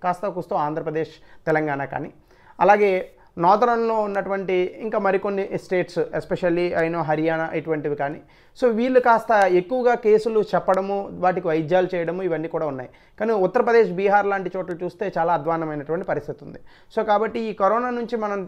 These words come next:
నేర్చుకోవాల్సినటువంటి మరొక గుణపాఠం ఏంటంటే, ఖచ్చితంగా హెల్త్ ఇన్‌ఫ్రాస్ట్రక్చర్, ఆరోగ్యపరమైనటువంటి సేవలు, మౌలిక వసతులు అనేటువంటివి రాష్ట్ర ప్రభుత్వాలు కల్పించాలి.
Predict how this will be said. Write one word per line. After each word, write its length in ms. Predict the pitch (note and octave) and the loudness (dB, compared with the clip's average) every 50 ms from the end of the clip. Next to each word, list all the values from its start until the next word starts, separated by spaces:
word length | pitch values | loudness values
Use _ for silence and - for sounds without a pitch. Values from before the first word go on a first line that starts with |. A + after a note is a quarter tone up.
| - F3+ E3 | -6 -4 -2
నేర్చుకోవాల్సినటువంటి 1080 | F3+ G3 F#3 - - A3 G#3+ G#3+ G3+ F#3+ G3+ G3 F#3+ F#3+ F#3+ F#3+ F#3 F3+ F3 E3 E3 - | -2 -2 -2 -4 -4 -4 -4 -2 -4 -6 -8 -8 -8 -6 -6 -4 -2 -2 -2 -2 -4 -4
మరొక 280 | D#3+ D#3 D#3+ F#3 F3+ F#3 | -2 0 0 0 -2 -2
గుణపాఠం 480 | E3 E3 E3+ F3 - F#3+ F#3+ F#3+ F#3 | -4 -4 -4 -2 -2 -2 -2 -2 -4
ఏంటంటే, 420 | F3 E3+ E3 E3 D#3+ D#3+ D#3+ F#3+ F3 D#3 E3+ - - - - - - - _ - | -6 -6 -6 -6 -6 -4 -2 0 2 2 0 0 -6 -16 -20 -20 -20 -18 _ -6
ఖచ్చితంగా 520 | E3+ E3 E3+ C4 - C4+ B3 A#3+ A#3+ B3 B3+ A#3+ - E3 | -6 -4 -2 0 2 2 2 2 4 4 2 2 2 0
హెల్త్ 220 | D3+ F#3 A3+ A3 B3 A3+ | 0 0 0 0 -2 -4
ఇన్‌ఫ్రాస్ట్రక్చర్, 640 | G#3+ G#3+ G#3 G3 F#3 - - F3 - - D#3 C3+ - - C#3+ D3+ | -2 0 0 0 -2 -2 -4 -6 -4 -2 -4 -4 -2 0 2 2
ఆరోగ్యపరమైనటువంటి 960 | E3 F#3+ G#3 G3 A3 A3 G#3+ G#3 F#3+ F#3+ F#3+ F#3 F#3 F3+ E3 E3+ F3 E3+ D#3+ | 2 2 2 2 0 0 0 0 -2 -2 -2 -4 -6 -6 -6 -6 -6 -6 -6
సేవలు, 360 | - - F3 F#3 F#3+ G#3 - - D#3+ | -6 -6 -4 -4 -4 -4 -6 -4 -2
మౌలిక 280 | D3 D3 E3 F#3+ F#3 G3+ | 0 0 2 0 0 0
వసతులు 340 | F#3 F3+ - F3+ F3 F3 F3 | -2 -4 -4 -6 -6 -4 -4
అనేటువంటివి 720 | E3+ E3 E3 D#3+ E3 D#3 D#3+ D3+ F3 F3 E3 D3+ D3 D3+ - - - - - - | -4 -4 -6 -6 -6 -6 -6 -6 -6 -4 -4 -4 -4 -6 -10 -20 -18 -6 -2 0
రాష్ట్ర 220 | C#3 D3 - F#3+ | 0 0 0 -2
ప్రభుత్వాలు 440 | F3 F#3 F3+ F3+ F3 F3+ F3+ D#3+ C#3+ C#3 C#3+ | -2 -2 -2 -2 -2 -2 -2 -2 -2 -2 -4
కల్పించాలి. 460 | C3+ B2 E3+ F3+ F3 F#3+ F#3+ G3+ | -6 -4 -4 -4 -2 -2 -2 -2